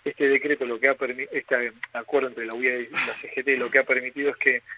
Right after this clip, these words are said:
muchas organizaciones sindicales, eh, a espaldas de, de, de los trabajadores, hayan ido y firmado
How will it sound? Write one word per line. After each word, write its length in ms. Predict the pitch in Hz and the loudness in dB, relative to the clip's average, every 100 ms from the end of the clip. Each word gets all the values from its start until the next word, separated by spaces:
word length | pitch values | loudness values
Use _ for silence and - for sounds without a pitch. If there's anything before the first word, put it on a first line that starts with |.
| - | -10
muchas 260 | 143 143 - | -4 -4 -2
organizaciones 600 | 123 117 123 - 143 - | -6 -4 -8 -6 -6 -6
sindicales, 600 | 123 113 123 147 123 120 - _ _ _ _ _ _ | -10 -8 2 2 2 -6 -12 _ _ _ _ _ _
eh, 720 | 120 113 110 107 107 104 107 - _ _ - - _ | -4 -2 -2 -4 -6 -8 -10 -16 _ _ -14 -14 _
a 80 | - | 0
espaldas 500 | - - 160 139 120 | 4 6 6 4 -2
de, 240 | 113 113 | -4 -6
de, 240 | 110 110 113 | -10 -12 -12
de 120 | 113 | -12
los 160 | 113 - | -14 -6
trabajadores, 600 | 123 120 113 147 156 156 - - - _ - | -4 -2 -2 0 0 -2 -10 -16 -18 _ -2
hayan 320 | - 139 135 | 2 2 0
ido 180 | 151 156 | 0 0
y 60 | |
firmado 680 | 143 - 120 135 139 147 | -2 -6 -2 2 4 4